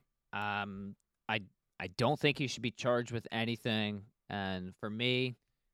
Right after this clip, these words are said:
um, at the end of it, you know, it comes back, you know, the ver-, whenever the verdict comes in, um,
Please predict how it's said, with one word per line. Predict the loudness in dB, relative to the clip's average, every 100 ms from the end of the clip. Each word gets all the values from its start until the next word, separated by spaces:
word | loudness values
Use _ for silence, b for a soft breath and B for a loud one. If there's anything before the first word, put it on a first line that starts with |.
| _ _
um, | -2 0 -2
at | -2
the | -4 0
end | 0
of | 0 4
it, | 2 2
you | -2
know, | 0 0 -2 -10 _ _ -16
it |
comes | -6 -4 -2
back, | 2 4 2 -2
you |
know, | -8
the | -6
ver-, | -2 -4 -4 -18 -6
whenever | 0 0 0
the | 2
verdict | 0 0
comes | -4 -4 -2
in, | -2 -2 -4 _ _ _ _ _
um, | -4 0 0 -2 -8